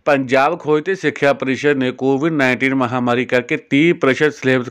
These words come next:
ਘੱਟ ਕਰਨ ਦੇ ਆਦੇਸ਼ ਜਾਰੀ ਕੀਤੇ ਨੇ। ਵਿੱਦਿਅਕ ਸਾਲ ਦੋ ਹਜ਼ਾਰ ਵੀਹ ਇੱਕੀ ਦੇ ਸਿਲੇਬਸ ਦੇ ਪ੍ਰਸ਼ਨ ਪੱਤਰ ਵੀ ਜਾਰੀ ਕਰ ਦਿੱਤੇ ਗਏ ਨੇ।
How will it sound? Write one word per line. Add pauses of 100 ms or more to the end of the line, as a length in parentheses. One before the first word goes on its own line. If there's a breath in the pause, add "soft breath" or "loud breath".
ਘੱਟ
ਕਰਨ
ਦੇ
ਆਦੇਸ਼
ਜਾਰੀ
ਕੀਤੇ
ਨੇ। (480 loud breath)
ਵਿੱਦਿਅਕ
ਸਾਲ
ਦੋ
ਹਜ਼ਾਰ
ਵੀਹ
ਇੱਕੀ
ਦੇ
ਸਿਲੇਬਸ
ਦੇ
ਪ੍ਰਸ਼ਨ
ਪੱਤਰ
ਵੀ
ਜਾਰੀ
ਕਰ
ਦਿੱਤੇ
ਗਏ
ਨੇ।